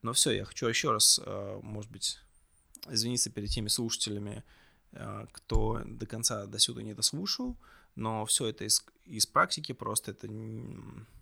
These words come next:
это несложно, просто вам все это нужно знать. Если бы все это знали, вам было бы, может быть, наоборот, даже слишком, а, скучно и, скажем так, repetitive,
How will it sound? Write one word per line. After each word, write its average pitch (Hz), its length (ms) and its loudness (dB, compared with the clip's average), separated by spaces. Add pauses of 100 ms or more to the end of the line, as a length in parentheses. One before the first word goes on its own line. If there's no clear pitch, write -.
(300)
это 156 160 -4
несложно, 170 540 6
просто - 260 -2
вам 131 140 6
все - 160 4
это - 120 -8
нужно 117 240 -2
знать. - 220 -4
Если - 180 0
бы 123 60 -10
все - 160 0
это 117 140 -10
знали, 156 400 -4 (580)
вам 120 400 0
было 120 200 0
бы, 113 160 -4
может 107 460 -6
быть, 120 120 -10
наоборот, 107 260 -2
даже 107 140 -2
слишком, 110 420 -2
а, - 240 -12
скучно - 400 -2
и, - 40 0
скажем 101 340 -2
так, 107 160 -12
repetitive, - 580 -8